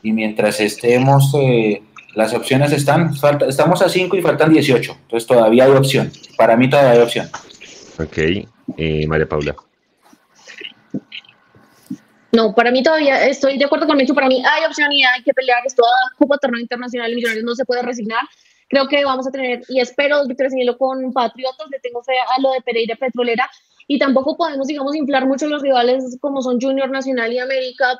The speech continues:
Speaker 3: porque en este fútbol profesional colombiano todo puede pasar, Tolima podría llegar a perder con Patriotas, acá todo puede pasar, esto es muy incierto, así que hay que ir por, por esa liguilla.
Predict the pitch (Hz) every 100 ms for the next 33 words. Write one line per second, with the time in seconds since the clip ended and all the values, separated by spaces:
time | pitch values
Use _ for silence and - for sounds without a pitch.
0 | - 262 254 254 247 240 _ - 285 311
1 | 330 381 359 359 320 320 277 254 294 302
2 | 269 302 - 285 277 269 285 285 269 247
3 | 262 247 269 _ - _ 311 285 285 277
4 | 277 294 277 254 247 240 240 247 233 240
5 | 247 226 226 254 254 233 254 262 285 247
6 | 233 269 269 277 277 269 262 233 254 247
7 | 254 254 262 285 226 226 294 _ _ _
8 | - 233 247 254 247 247 - - 262 262
9 | 302 302 294 262 302 269 269 - 247 269
10 | 269 262 233 196 185